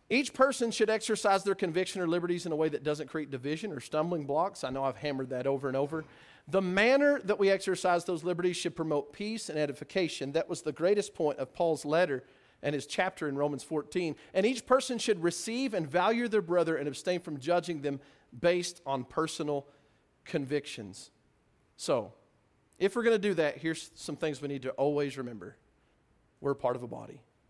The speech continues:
You know, if we could just always keep that in the forefront of our mind, a lot of this stuff would just be a non-issue. If I always interacted and I talked and I, and I, and I did what I did, always thinking about, "Hey, look, before you do this,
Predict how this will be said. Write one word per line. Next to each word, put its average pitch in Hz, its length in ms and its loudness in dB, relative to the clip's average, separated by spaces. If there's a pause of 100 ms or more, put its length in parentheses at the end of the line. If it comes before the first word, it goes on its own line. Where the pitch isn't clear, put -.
(460)
You 196 80 2
know, 220 100 6
if 208 100 -2
we 220 120 2
could 175 140 -2
just 165 200 -4
always 165 380 2
keep 160 220 -4
that 170 80 2
in 143 80 -2
the 135 60 -6
forefront 156 380 -2
of 143 80 -2
our 139 80 4
mind, 131 260 -2
a 131 40 -4
lot 143 200 0
of 139 60 -8
this 135 120 -8
stuff 135 360 -2
would 127 140 -6
just - 280 -14
be 143 140 -2
a 123 40 -2
non-issue. 127 580 -6 (760)
If - 160 -2
I 175 140 4
always 214 500 4
interacted 190 640 2
and 123 120 -2
I 113 80 -10
talked 190 560 2
and 117 100 -8
I, 107 220 -14
and 135 120 -4
I, 135 140 -6
and 123 120 -6
I 113 140 -6 (680)
did 196 220 2
what 202 120 4
I 190 160 6
did, 175 400 4
always 180 520 4
thinking 160 340 -4
about, 151 240 0
"Hey, 165 140 2
look, 156 260 0
before 170 260 0
you 233 120 0
do 330 160 6
this, 165 480 2